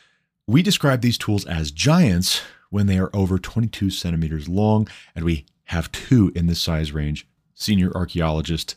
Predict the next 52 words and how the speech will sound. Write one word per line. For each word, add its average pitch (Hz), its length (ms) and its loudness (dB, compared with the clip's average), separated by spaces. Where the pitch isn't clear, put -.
Letty 82 300 0
Ingray 80 500 0
of 80 100 -12
the 82 60 -4
University 80 400 -2
College 78 360 -4
London 78 280 -2
Institute - 480 -6
of 71 80 -6
Archaeology 76 600 -6
said 76 340 -2
in 80 180 -4
a 78 80 -2
press - 300 -6
release. 80 340 -4
Ingray 113 260 2
said, 101 320 0
"One 110 160 4
of 151 80 2
the 139 60 2
hand 107 240 0
axes 98 560 -4
is 90 300 -2
the," 85 160 -2
quote, 87 420 -2
"longest 107 720 0
ever 110 300 0
found 80 400 -2
in 78 220 -6
Britain," 76 360 -2
end 67 200 -10
quote. - 340 -12
Quote, 127 280 2
"These 117 220 4
hand 147 240 4
axes 123 380 0
are 78 100 2
so 127 320 0
big 117 240 0
it's 92 140 -4
difficult 98 340 -4
to 85 140 -4
imagine 82 340 -2
how 82 260 -2
they 107 160 -2
could - 220 -6
have 85 140 -6
been 76 120 -6
easily 80 380 -4
held 92 480 -4
and 69 260 -10
used." 69 720 -2